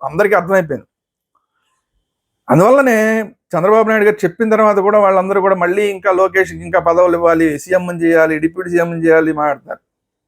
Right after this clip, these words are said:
రాబోయే రోజు ఇదంతా ఎలాగున్నా కూడా ఆయన పవర్ సెంటర్‌గా మారిపోయారు తెలుగుదేశంలో అనేది క్రిస్టల్ క్లియర్. ఇంకా అంతదాకా ఎందుకు, మొన్న మోడీ గారు వచ్చినప్పుడు స్టేజ్ మీద కూడా ప్రత్యేకించి లోకేష్తో మాట్లాడారంటే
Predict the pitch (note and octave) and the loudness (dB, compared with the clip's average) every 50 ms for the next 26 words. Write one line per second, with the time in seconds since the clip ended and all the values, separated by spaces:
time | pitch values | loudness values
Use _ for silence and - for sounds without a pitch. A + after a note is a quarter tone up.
0 | _ _ _ _ _ _ _ _ _ _ _ _ - - B2 C#3 D3 D#3+ E3 E3+ | _ _ _ _ _ _ _ _ _ _ _ _ -4 -2 0 2 2 4 2 4
1 | E3+ F3 E3 D3+ C#3+ C#3+ D3 D#3 D3+ F#3 F#3 F3 E3 E3 E3+ E3 E3 E3 D#3+ D#3+ | 2 2 0 2 0 -2 -4 -2 0 0 2 2 2 2 2 2 0 0 -2 -2
2 | D3+ D#3+ F#3 G3+ F3+ E3 D#3+ E3 E3+ - D3+ C#3+ D3+ D#3 C#3+ F3 E3 D3 D#3+ D#3 | 0 0 2 2 2 2 0 0 -2 -2 -2 0 0 -2 -4 -4 -6 -4 -4 -2
3 | E3 D#3+ D#3 C#3+ C#3+ D3 D3+ D#3+ C#3+ C#3+ D3 D3+ D3+ D3+ D3 D3+ D#3+ D#3 C#3+ C#3 | 0 0 0 0 0 0 0 0 -2 0 2 2 2 2 2 0 -2 -4 -4 -6
4 | D3+ D3 D3+ D3+ C#3+ D#3+ D3 C#3+ C#3+ C#3 C#3+ C#3 C#3 C#3 F3+ B3 C4 _ _ _ | -4 -2 -4 -4 -4 -4 -6 0 0 0 0 0 -2 -6 -6 -8 -10 _ _ _
5 | _ _ _ _ _ - D#3+ D#3 - - F#3+ F#3 E3+ E3 E3+ E3+ E3+ D#3 - - | _ _ _ _ _ -4 -4 -4 0 0 0 0 0 2 2 2 2 2 0 -4
6 | _ _ _ _ _ _ _ _ _ _ _ _ _ _ _ _ _ _ _ _ | _ _ _ _ _ _ _ _ _ _ _ _ _ _ _ _ _ _ _ _
7 | _ _ _ _ _ _ _ _ _ - B2+ C3+ F3+ F#3 E3+ D#3+ D3+ F#3+ F#3 F#3+ | _ _ _ _ _ _ _ _ _ -4 -2 2 2 2 0 2 0 0 2 2
8 | F3+ F#3 F#3 F#3 F3 E3+ F3 F3+ F3+ F3+ F3+ _ _ _ _ _ - B2+ D#3 E3 | 0 0 0 0 0 -2 0 0 -2 -2 -4 _ _ _ _ _ -6 -4 -2 -2
9 | E3 D3 C3+ C3 C#3 D3+ F3 G3+ A#3 A#3+ A3+ A3+ A3+ A3 G3 - G#3 G3 F#3+ F#3 | -2 -2 -2 -2 0 2 2 2 2 2 4 2 2 2 0 -2 -2 -6 -4 -2
10 | G3+ A#3+ A#3 A3 G3+ G3 F#3 - - F3 F#3+ F#3 G3 G#3 G#3 G3+ F#3+ G3 A3 G#3+ | 0 0 0 0 0 -2 -4 -4 -2 -2 -2 -2 -2 -4 -2 -2 0 0 0 0
11 | A3 F#3 E3+ - - G#3+ G#3+ G#3 G3 G#3 G3+ F3+ A3 G#3 G3 F#3+ E3+ E3+ E3 E3+ | 0 -2 -4 -2 2 2 2 4 2 0 -2 -2 -2 0 2 2 2 0 -2 -6
12 | _ - D3 E3+ F#3+ F3+ G#3+ G3+ G3+ - F#3+ F3 E3+ F3+ F3 F3 F3+ F#3+ F#3+ F3+ | _ -4 -2 -2 0 2 0 0 2 0 0 0 0 -2 0 0 2 2 2 2
13 | D#3+ C#3+ D3 F#3 | 0 -2 -4 -4